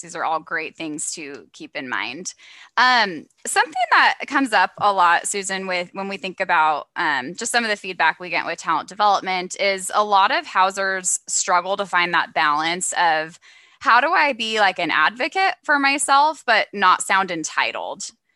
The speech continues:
So when you, when we think of interviewing, you're talking about yourself essentially the whole time, right? So is there any advice that you could give on that? How can you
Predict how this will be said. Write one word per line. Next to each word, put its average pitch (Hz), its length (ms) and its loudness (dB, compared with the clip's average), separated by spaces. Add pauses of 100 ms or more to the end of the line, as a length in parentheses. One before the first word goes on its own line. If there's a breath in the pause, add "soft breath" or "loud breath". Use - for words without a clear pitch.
(120)
So 214 380 2
when 226 140 -2
you, 220 80 -6
when 226 100 -14
we 226 80 -8
think 285 200 -4
of 247 120 0
interviewing, 196 560 -2
you're 185 180 -6
talking 196 380 -2
about 170 180 -2
yourself 156 360 -4
essentially 165 420 -6
the 143 80 -10
whole 170 180 -12
time, 160 300 -8
right? 170 300 -2
So 202 180 0
is 202 140 -2
there 254 120 2
any 453 220 -2
advice 175 440 0
that - 120 -6
you 180 80 -14
could 175 220 -14
give 147 180 -6
on 98 160 -6
that? 80 240 -2
How 190 220 2
can 233 240 -8
you 202 360 -6